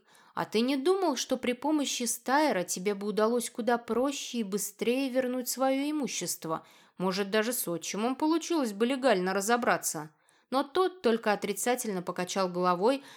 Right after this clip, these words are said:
а его лицо снова приняло суровое выражение. «Я должен сделать это сам», бросил холодно. «И я сделаю. А Стайр при всей своей репутации далеко не всесилен.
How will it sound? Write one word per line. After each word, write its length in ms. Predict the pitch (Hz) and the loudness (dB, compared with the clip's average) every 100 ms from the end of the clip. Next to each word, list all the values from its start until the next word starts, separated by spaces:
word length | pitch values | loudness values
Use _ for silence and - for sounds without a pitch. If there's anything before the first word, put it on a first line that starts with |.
| - | 2
а 100 | 208 | 6
его 200 | 233 285 | 6 6
лицо 360 | 311 302 - 294 | 2 2 0 -2
снова 400 | - 240 277 285 | 0 0 0 0
приняло 460 | - 220 226 220 | -2 -2 0 0
суровое 540 | 208 - 175 175 180 175 | -2 -2 0 0 0 -2
выражение. 720 | 185 190 175 175 165 160 156 _ _ _ _ _ | 0 -2 -2 -4 -4 -8 -12 _ _ _ _ _
«Я 200 | 190 185 | -4 -2
должен 640 | 175 190 240 247 175 165 165 | -2 2 2 2 0 -6 -8
сделать 580 | 165 175 214 220 202 | -6 0 2 2 0
это 240 | 196 196 202 | -2 -2 -2
сам», 640 | - - 226 185 147 160 | 0 2 2 2 0 -6
бросил 380 | 170 185 175 175 | 0 0 0 -4
холодно. 600 | 175 180 175 175 170 165 _ | -2 -2 -2 -2 -6 -8 _
«И 100 | - | -4
я 220 | 180 233 294 | 2 4 4
сделаю. 640 | 247 214 185 180 180 175 - - - | 0 0 0 0 -2 -4 -12 -20 -2
А 120 | 190 | 0
Стайр 580 | 185 - 294 302 185 170 | 0 2 4 4 2 0
при 180 | - 185 | -6 -4
всей 240 | - 220 | 0 0
своей 300 | 185 196 196 | 0 0 0
репутации 760 | 196 196 247 208 165 160 - 170 | 0 -4 -4 -2 -2 -2 -4 -4
далеко 460 | 170 202 220 - | -2 0 0 0
не 160 | 277 262 | 0 0
всесилен. 760 | 254 269 247 - 269 180 156 | -2 -2 -2 -2 -2 -2 -4